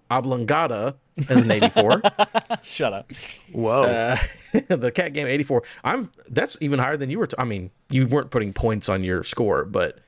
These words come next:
Speaker 1: that's a little higher than you were thinking, probably, Alex, right?
Speaker 3: Yeah, I, I'd say so. I'd say so. I,
Speaker 1: I
Speaker 3: that
Speaker 1: would think
Speaker 3: feels. I feel like that's, that's pretty appropriate for that game.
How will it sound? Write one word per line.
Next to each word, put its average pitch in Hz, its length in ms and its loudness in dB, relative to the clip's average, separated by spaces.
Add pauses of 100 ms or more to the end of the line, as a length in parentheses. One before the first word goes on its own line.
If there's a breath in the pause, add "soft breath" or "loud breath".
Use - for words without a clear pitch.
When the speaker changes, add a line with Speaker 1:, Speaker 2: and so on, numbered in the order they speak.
(120)
Speaker 1:
that's 131 220 0
a 175 40 2
little 147 140 2
higher 151 180 0
than 127 160 -6
you 185 80 -6
were 156 100 0
thinking, 92 280 -4
probably, 92 280 -2
Alex, 95 300 -2
right? 143 160 -4 (1800 soft breath)
Speaker 3:
Yeah, 403 320 2 (140)
I, 320 180 0
I'd 349 220 0
say - 200 -2
so. 117 320 -2 (100)
I'd 190 160 -4
say 110 200 -2
so. 107 240 -4 (640)
I, 147 160 0
Speaker 1:
I 165 40 -2
Speaker 3:
that 190 160 6
Speaker 1:
would 208 100 0
think 220 100 4
Speaker 3:
feels. 185 380 2 (720)
I 165 100 4
feel 202 260 2
like 180 140 0
that's, - 360 0
that's - 320 -2
pretty 113 300 0
appropriate - 480 -6
for - 100 -8
that - 200 -4
game. - 200 -12